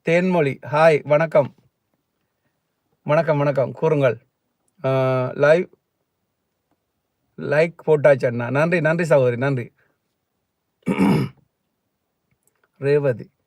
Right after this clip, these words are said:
"Yes, uncle. I am sixth class now. I see your video. I like it. Where are you in Tamil Nadu?" Bo-, okay.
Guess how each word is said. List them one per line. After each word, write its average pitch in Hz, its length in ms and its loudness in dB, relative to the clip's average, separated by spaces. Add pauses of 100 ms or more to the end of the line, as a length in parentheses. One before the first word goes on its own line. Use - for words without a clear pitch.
(200)
"Yes, 170 200 -2 (100)
uncle. 139 320 -2 (680)
I 139 220 -2
am 156 180 -4 (160)
sixth 156 240 -10 (120)
class 143 220 0 (100)
now. 135 340 -2 (560)
I 139 320 -4 (100)
see 175 160 -6
your 143 300 -4
video. 147 680 -6 (200)
I 131 200 -2
like 139 400 -2
it. 185 260 -8
Where 147 540 -2
are 139 120 -4
you 147 280 -6 (680)
in 147 320 -4
Tamil 139 320 0
Nadu?" 113 280 -4 (800)
Bo-, 123 580 -2
okay. 110 460 -6